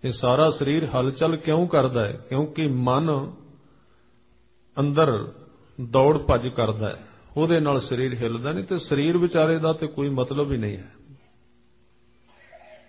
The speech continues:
ਜਦੋਂ ਮਨ ਗਵਾਚੇ,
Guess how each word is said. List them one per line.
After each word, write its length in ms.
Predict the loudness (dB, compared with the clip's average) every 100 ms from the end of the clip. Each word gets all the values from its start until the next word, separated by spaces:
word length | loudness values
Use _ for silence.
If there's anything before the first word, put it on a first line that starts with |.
| _ _ _ _ -16 -6
ਜਦੋਂ 400 | 0 0 2 0
ਮਨ 400 | 0 0 2 2
ਗਵਾਚੇ, 800 | 4 6 4 2 0 0 -2